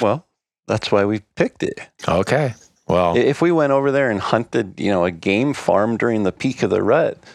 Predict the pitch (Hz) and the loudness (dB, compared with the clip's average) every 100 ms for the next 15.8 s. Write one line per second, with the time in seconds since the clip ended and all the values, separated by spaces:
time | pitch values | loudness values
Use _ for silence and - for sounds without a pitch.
0 | _ _ _ - 107 104 92 117 87 90 | _ _ _ -2 0 0 -2 -2 0 0
1 | 98 101 113 104 95 95 107 - - 120 | 0 0 2 2 2 0 -2 -4 -4 -2
2 | 127 - 123 120 104 113 101 - 113 95 | -2 -2 -4 -4 -6 -4 -4 -2 -2 0
3 | 107 120 156 131 113 110 98 110 123 123 | 0 0 0 0 -2 -2 0 2 2 0
4 | 101 107 120 110 104 110 - - - 143 | -2 0 2 2 0 0 -2 -4 -2 0
5 | 143 135 127 131 101 - - 135 139 - | 0 0 -2 -2 -2 -4 -4 -4 -4 -4
6 | 98 98 95 110 - - - 147 165 - | -4 -2 0 -2 -2 -8 -4 -2 -2 -2
7 | 101 95 107 127 104 - - - - 131 | -2 -2 0 0 0 0 0 -2 0 0
8 | 107 - - - 226 233 175 113 - - | 0 -2 -4 -2 -2 0 0 -2 -6 -8
9 | - 117 147 160 143 139 127 - 131 127 | -2 0 2 4 4 2 -2 0 2 2
10 | 113 107 107 104 92 110 - 131 127 127 | 2 2 2 0 -2 -2 0 2 2 -2
11 | - 113 - 101 95 - 113 107 107 104 | -4 -4 -2 -4 -4 -4 -2 -2 0 0
12 | 95 92 113 120 113 95 - - 120 113 | 0 2 2 2 0 -2 -4 -2 2 2
13 | 104 104 101 98 95 - - 123 113 110 | 2 2 0 0 -4 -4 0 2 2 0
14 | 107 101 90 - 127 117 113 110 110 107 | 0 0 -2 -4 0 2 2 0 0 0
15 | - 104 98 98 98 90 82 | 0 0 2 2 0 -2 -4